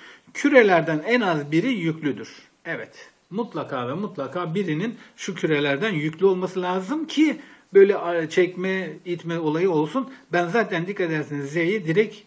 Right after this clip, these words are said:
yüklü halini yazdım arkadaşlar. Üç. Yalnızca üç diyor. C'yi işaretliyorum. Gözümü kırpmadan. Üç numara.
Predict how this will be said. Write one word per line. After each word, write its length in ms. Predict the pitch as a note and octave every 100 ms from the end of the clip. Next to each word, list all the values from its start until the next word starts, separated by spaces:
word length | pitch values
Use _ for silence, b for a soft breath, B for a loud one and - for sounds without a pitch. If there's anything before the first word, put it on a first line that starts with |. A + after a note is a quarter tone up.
| _ -
yüklü 540 | D#3 F3 F#3 A3+ E3+
halini 440 | - D3+ C3+ D#3 G3+
yazdım 380 | C#3+ C3 C3 A#2
arkadaşlar. 500 | G2+ G#2+ - - _ _ -
Üç. 400 | C4+ B3 - - B B B B B
Yalnızca 560 | G#3 B3 G#3+ F3 C3 C3
üç 320 | G3+ A3 -
diyor. 340 | G3+ G#3+ G3+ B2+
C'yi 420 | - F#3 D#3+ E3
işaretliyorum. 800 | - D#3 D3 C#3+ D3+ D#3 G#3+ - b b b b b b _ _ _ _ D#3
Gözümü 360 | E3 C#3 F#3
kırpmadan. 440 | E3 D#3 A#2+ G#2 - - - _
Üç 380 | C4 D#4 D4 -
numara. 520 | G#3+ G3 D#3+ B2+ B2